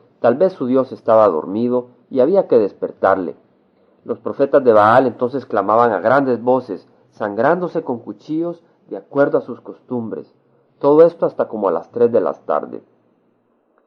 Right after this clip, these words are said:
Elías entonces acercó a la gente e hizo un altar a Jehová con doce piedras,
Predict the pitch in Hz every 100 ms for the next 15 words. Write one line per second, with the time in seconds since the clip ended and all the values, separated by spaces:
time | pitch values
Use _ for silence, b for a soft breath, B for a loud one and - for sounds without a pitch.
0 | _ _ - 160 226 214 165 - 156 156
1 | 135 107 110 - 127 113 101 123 123 143
2 | 135 _ _ - 120 127 143 113 - -
3 | 123 117 110 82 101 110 110 87 95 -
4 | - - 101 85 64 67